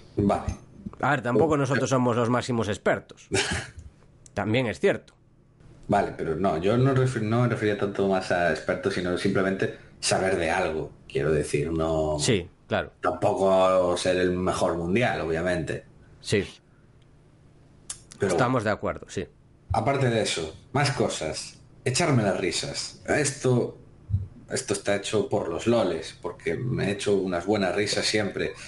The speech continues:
Speaker 1: que aquí se viene a trolear, a pasarlo bien, a escuchar grandes historias, historias de auge, de caída, de, de cómo surgen y caen los imperios. Y es que las historias que aquí yo creo que se han escuchado, pues bueno, son verdaderamente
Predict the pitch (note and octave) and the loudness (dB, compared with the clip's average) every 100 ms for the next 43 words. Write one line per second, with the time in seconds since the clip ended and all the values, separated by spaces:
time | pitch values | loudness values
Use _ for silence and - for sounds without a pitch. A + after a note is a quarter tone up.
0 | - - - - F2 E2+ A#2 A2 - G2+ | -18 -20 -20 -10 -6 -2 0 0 0 0
1 | A2 G#2 - A2 D2+ F2+ G2 - - - | 2 0 0 -2 0 0 0 -2 -8 -14
2 | - - - - - - A#2+ F#2+ E2+ E2 | -16 -20 -16 -10 -2 0 0 -2 -2 -4
3 | D2+ - - - - - - - - - | -6 -10 -18 -18 -20 -20 -20 -6 -4 0
4 | - - B2+ G#2 C3+ C#3 B2 - G2+ - | 0 2 0 2 2 4 4 4 2 0
5 | A2+ F#2 E2 D#2+ - - - A#2 A2+ A2 | 0 0 0 -4 -6 -6 -4 0 0 0
6 | - G2 G2 B2+ A#2+ - D2+ - F#2+ F2+ | 0 0 2 2 2 -2 -6 -2 0 0
7 | G2 C3 G2 E2+ F2+ - G2 G2 - F#2+ | 2 4 2 -2 -10 -8 -2 -2 -2 -4
8 | G2+ - - - G#2+ G#2 - D3+ B2+ A2 | -6 -10 -16 -6 -4 0 2 4 4 0
9 | G2 A2 G#2 F#2+ G2 F2 G2 F2+ - - | 0 0 0 0 -2 0 0 0 -4 -12
10 | - - - - - - - - - - | -16 -18 -20 -20 -20 -20 -20 -20 -20 -8
11 | - G#2+ - - - - G2+ F#2 F2 - | 0 0 0 -2 -8 -4 0 0 0 0
12 | G#2+ G2 F2+ A2+ G2 G#2 G2+ G2 F#2 G2 | 2 2 -2 0 2 2 2 2 2 0
13 | F#2 - - F#2+ G#2 G#2 E2+ D#2+ G2 F2 | 0 -2 -2 2 2 2 0 2 0 0
14 | - F#2 G#2 A2 G#2 F#2 E2+ E2+ F#2 - | 0 2 4 4 2 2 0 -2 -4 0
15 | G#2 G#2 G2 E2+ - | 2 4 2 0 -4